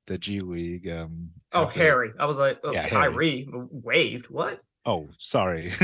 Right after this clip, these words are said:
Speaker 1: <laughs> Sorry to jump, uh, like, too much, but, uh,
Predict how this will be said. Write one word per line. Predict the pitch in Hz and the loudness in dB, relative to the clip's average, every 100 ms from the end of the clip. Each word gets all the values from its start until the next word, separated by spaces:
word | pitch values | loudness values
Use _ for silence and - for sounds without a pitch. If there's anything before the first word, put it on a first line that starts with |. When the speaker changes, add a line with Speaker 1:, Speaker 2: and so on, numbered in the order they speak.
| - | 0
Speaker 1:
<laughs> | 262 254 151 135 | -2 -4 2 4
Sorry | 160 139 | 4 4
to | 107 | 2
jump, | 92 107 92 - | 0 -2 -2 -10
uh, | 90 87 85 85 _ | -10 -8 -10 -12 _
like, | 104 85 80 _ | -14 -12 -14 _
too | - | -10
much, | 98 85 78 | -8 -10 -12
but, | - 85 | -12 -10
uh, | 85 | -10